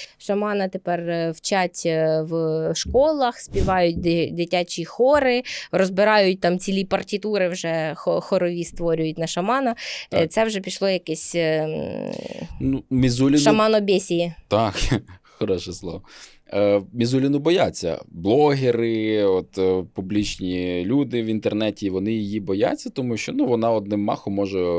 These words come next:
Speaker 2: відрізати їх від інтернету, по
Speaker 1: А це
Speaker 2: суті.
Speaker 1: їхній
Speaker 2: Тобто,
Speaker 1: заробіток.
Speaker 2: так, це їхній заробіток, це гроші, тому, е,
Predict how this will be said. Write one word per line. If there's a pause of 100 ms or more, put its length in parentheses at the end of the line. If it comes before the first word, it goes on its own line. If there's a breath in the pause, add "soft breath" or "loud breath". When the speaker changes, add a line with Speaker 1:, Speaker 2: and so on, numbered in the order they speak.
(260)
Speaker 2:
відрізати
їх
від
інтернету,
по
Speaker 1:
А
це
Speaker 2:
суті.
Speaker 1:
їхній
Speaker 2:
Тобто,
Speaker 1:
заробіток.
Speaker 2:
так,
це
їхній
заробіток,
це
гроші,
тому, (380 loud breath)
е,